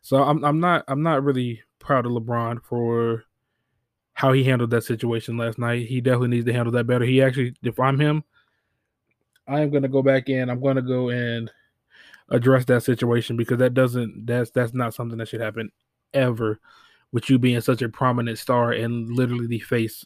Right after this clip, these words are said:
of the N B A. But on the bright side of that game, let's talk more about the Heat, who actually, Jimmy Butler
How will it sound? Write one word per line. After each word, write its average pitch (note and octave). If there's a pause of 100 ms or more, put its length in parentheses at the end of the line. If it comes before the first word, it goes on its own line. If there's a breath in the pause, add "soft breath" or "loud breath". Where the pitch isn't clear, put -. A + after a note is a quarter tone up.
of A#2
the A#2
N A2
B A2
A. G2+ (2000)
But D3
on D#3
the D3
bright A3
side C3+
of A#2+
that A#2+
game, B2+
let's B2
talk C3
more C3
about B2
the A#2+
Heat, F#3 (1120 soft breath)
who B2+
actually, C3 (120)
Jimmy D3+
Butler B2